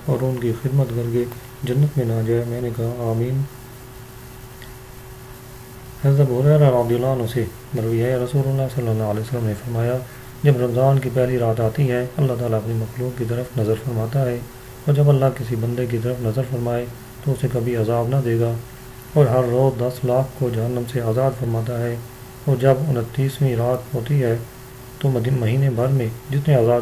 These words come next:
کیے ان کے مجموعوں کے برابر اس ایک رات میں آزاد کرتا ہے۔ پھر جب عید الفطر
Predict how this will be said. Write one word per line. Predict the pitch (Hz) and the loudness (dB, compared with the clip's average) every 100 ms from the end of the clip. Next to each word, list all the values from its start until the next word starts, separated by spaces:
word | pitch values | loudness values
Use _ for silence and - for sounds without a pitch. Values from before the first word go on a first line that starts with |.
| 117 | 0
کیے | 135 123 | 0 0
ان | 123 120 | -2 -2
کے | 120 | 0
مجموعوں | 113 110 117 139 | 0 0 0 2
کے | 135 | 0
برابر | 110 113 113 117 - - - | 0 0 0 -2 -6 -14 0
اس | 147 143 | 0 2
ایک | 139 131 | 0 2
رات | 117 120 123 | 0 0 0
میں | 127 | 0
آزاد | 110 113 107 | 2 2 0
کرتا | 117 117 147 | -2 0 2
ہے۔ | 127 120 - - - - | 2 0 -6 -16 -18 0
پھر | 143 | 2
جب | 139 135 | 4 2
عید | 120 123 | 2 0
الفطر | 120 135 123 | 0 0 2